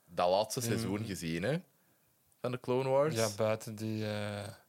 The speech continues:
Speaker 1: De Ahsoka arc.
Speaker 2: de Ahsoka arc.
Speaker 1: Ja, die sukt.
Speaker 2: Ja.
Speaker 1: Maar, allee,
Speaker 2: Die
Speaker 1: de
Speaker 2: Bad Batch en die van
Speaker 1: de laatste vier afleveringen.
Speaker 2: Ja, die heb ik wel allemaal gezien.
Speaker 1: Dat was keigoed.
Speaker 2: Ja, dat was goed.
Speaker 1: Dat is echt, en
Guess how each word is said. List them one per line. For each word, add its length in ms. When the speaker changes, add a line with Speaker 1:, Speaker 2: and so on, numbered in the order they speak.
Speaker 1:
De 120
Ahsoka 420
arc. 280
Speaker 2:
de 120
Ahsoka 580
arc. 220
Speaker 1:
Ja, 140
die 160
sukt. 400
Speaker 2:
Ja. 240
Speaker 1:
Maar, 360
allee, 180
Speaker 2:
Die 120
Speaker 1:
de 120
Speaker 2:
Bad 120
Batch 300
en 180
die 180
van 400
Speaker 1:
de 120
laatste 520
vier 260
afleveringen. 640
Speaker 2:
Ja, 60
die 80
heb 140
ik 140
wel 160
allemaal 400
gezien. 200
Speaker 1:
Dat 180
was 180
keigoed. 560
Speaker 2:
Ja, 140
dat 100
was 180
goed. 260
Speaker 1:
Dat 140
is 200
echt, 180
en 280